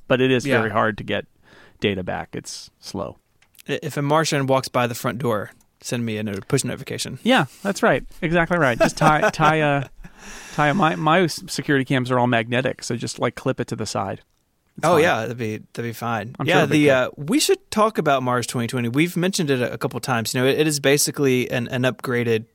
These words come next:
Speaker 2: Curiosity rover.
Speaker 1: Mm-hmm.
Speaker 2: Uh, it's built on the same platform, but, uh, from what I've read on it, my understanding is it's a very different set of tools.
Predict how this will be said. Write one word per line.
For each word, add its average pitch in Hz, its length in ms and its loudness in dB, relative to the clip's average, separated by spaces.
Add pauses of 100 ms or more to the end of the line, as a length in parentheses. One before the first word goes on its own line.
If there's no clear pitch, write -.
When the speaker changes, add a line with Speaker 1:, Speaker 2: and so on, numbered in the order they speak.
(120)
Speaker 2:
Curiosity 117 500 -4
rover. 147 380 0 (320)
Speaker 1:
Mm-hmm. 135 200 -4
Speaker 2:
Uh, 110 160 0
it's 120 120 -4
built 143 320 2
on 143 80 2
the 123 80 2
same 117 320 0
platform, 151 600 0
but, 117 340 0 (120)
uh, 120 200 -6
from 139 180 -2
what 143 140 4
I've 170 180 2
read 131 180 4
on 123 160 4
it, 120 60 -2
my 123 100 2
understanding 120 380 -2
is 113 140 -2
it's 117 160 -2
a 127 40 0
very 131 300 2
different 120 400 -4
set 110 180 -2
of 104 120 -10
tools. - 460 -8